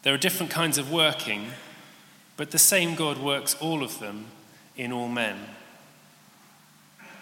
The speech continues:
Now to each one the manifestation of the Spirit is given for the common good.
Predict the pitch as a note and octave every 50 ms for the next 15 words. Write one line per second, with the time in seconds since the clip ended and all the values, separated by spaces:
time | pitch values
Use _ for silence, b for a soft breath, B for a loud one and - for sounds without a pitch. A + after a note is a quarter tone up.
0 | - - - - - - - - - - - - - - - B B B B B
1 | B B B B B D#3 E3 D#3+ - D#3+ G3+ A3 G3+ - - - F#3+ E3+ D3 C#3+
2 | C#3 C#3 C#3 D3+ D#3 E3 E3+ E3 - E3+ D3 - - E3 D#3 D3+ D3 - - C#3+
3 | C3 - - C#3 - - - - E3 C#3+ C3+ C3 C3 - C#3 C3 - - E3 D3
4 | - A2 G2+ G2+ A2 A#2+ B2 - B B B B B - - C#3+ C3 C3+ C3+ -
5 | - D#3 C#3+ C#3 C3 C3 B2+ - C#3+ A#2+ A2 G#2 -